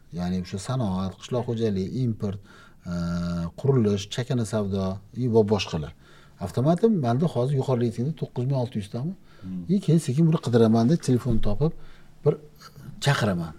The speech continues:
Speaker 1: "Mana sizlar qaranglar, hech narsa qil-, to'g'ri ishlasanglar ham shuncha ish qilayotgan ekansizlar. Qanaqa bu ish qilyapsizlar?" degan soha kesimida o'rganaman. Men aytadi, "Men оборотni olib keldim, men buni ishlab chiqardim. Mani bozorim o'nta davlat, viloyatlarda men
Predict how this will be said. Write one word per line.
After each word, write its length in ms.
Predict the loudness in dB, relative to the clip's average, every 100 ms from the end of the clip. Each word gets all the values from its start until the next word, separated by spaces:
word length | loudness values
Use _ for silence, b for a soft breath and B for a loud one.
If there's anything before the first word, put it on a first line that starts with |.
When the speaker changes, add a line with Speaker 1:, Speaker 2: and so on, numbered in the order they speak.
| -16 -4
Speaker 1:
"Mana 180 | -2 -2
sizlar 300 | 0 0 -2
qaranglar, 320 | -4 -2 0 -2
hech 80 | 0
narsa 180 | -2 -2
qil-, 200 | -6 -14 0
to'g'ri 220 | 6 6
ishlasanglar 360 | 4 0 2 2
ham 80 | 0
shuncha 200 | -4 -6 -10 -10
ish 120 | -4 4
qilayotgan 320 | 6 8 4
ekansizlar. 440 | 4 -2 -4 -8 -12 b b b b -4
Qanaqa 300 | 4 6 8 8
bu 100 | 8 6 6 2
ish 120 | -4 -4
qilyapsizlar?" 400 | 4 4 4 0
degan 220 | 4 4 4
soha 340 | 2 0 0
kesimida 360 | 0 2 4 2
o'rganaman. 400 | 0 -2 -4 0
Men 80 | 0
aytadi, 240 | 2 0 2 0
"Men 100 | 4
оборотni 320 | 6 8 6 2
olib 140 | 0
keldim, 260 | 0 2 2
men 140 | 2 2
buni 100 | 4
ishlab 180 | 4 4
chiqardim. 320 | 2 -2 6 8
Mani 120 | 8 4
bozorim 360 | 2 0 0 2
o'nta 160 | 2 2 4
davlat, 360 | 6 6 6 6 B B B 0
viloyatlarda 500 | 4 6 6 2 2
men 120 | 2